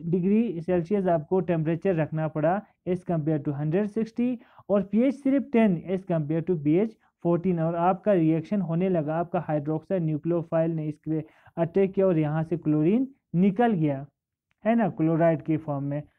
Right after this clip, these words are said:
तो रिएक्शन, अ, यहाँ पे ईजीली हो गया, इतना हार्श कंडीशन हमें अप्लाई करना नहीं पड़ा। लेकिन अगर हम तीन इलेक्ट्रॉन विथड्रॉइंग ग्रुप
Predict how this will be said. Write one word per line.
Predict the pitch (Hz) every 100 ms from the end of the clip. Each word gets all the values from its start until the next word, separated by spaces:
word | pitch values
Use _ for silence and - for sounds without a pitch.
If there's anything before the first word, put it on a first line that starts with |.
| _
तो | 160
रिएक्शन, | 165 175 175 226 269 - _ _ -
अ, | 160
यहाँ | 160 170 190
पे | 170 214
ईजीली | 160 170 160 196 185
हो | 151 147
गया, | 165
इतना | 175 196 233 -
हार्श | - 196 262 269
कंडीशन | - 165 160 160 196 180
हमें | 156 170
अप्लाई | 151 143 170 165 143 _ _ _
करना | 151 147 151 208 262 - _ 165
नहीं | 165 185
पड़ा। | 143 135 127 127 _ _ _ _ _ _ _ _ - - - -
लेकिन | 180 233 269
अगर | 247 196 208
हम | 196 247
तीन | 226 220 240 302 233
इलेक्ट्रॉन | 185 180 175 185 180
विथड्रॉइंग | 165 147 170 202 220
ग्रुप | 165 170